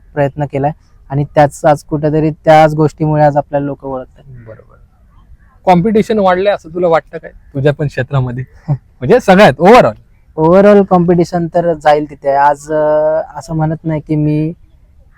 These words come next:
Speaker 1: म्हणजे मला बघून कोणी आलंय, पण खरं सांगायचं तर ह्याच्या आधी ड्रोनने शूट केलं जायचं, पण ते फक्त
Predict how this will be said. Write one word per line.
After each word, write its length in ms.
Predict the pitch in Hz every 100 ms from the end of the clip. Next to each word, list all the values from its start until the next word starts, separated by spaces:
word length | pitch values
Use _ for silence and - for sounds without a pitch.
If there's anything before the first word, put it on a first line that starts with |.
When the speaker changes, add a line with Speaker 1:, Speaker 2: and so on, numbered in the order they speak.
| -
Speaker 1:
म्हणजे 160 | 143
मला 280 | 147 139 139
बघून 260 | 143 143 151
कोणी 220 | 147 139
आलंय, 260 | 131 127 139 -
पण 380 | 151 151 151 160 _ _ _ _ -
खरं 160 | 160
सांगायचं 420 | 165 160 151 151 151
तर 140 | 165 170 _ _ - - - -
ह्याच्या 380 | 156 139 143 165
आधी 140 | 156
ड्रोनने 420 | 151 151 156 151 156
शूट 200 | 156 143 - _ -
केलं 220 | 160 156
जायचं, 360 | 151 139 131 139
पण 240 | 139 165 160
ते 80 | 185
फक्त 320 | 175 - -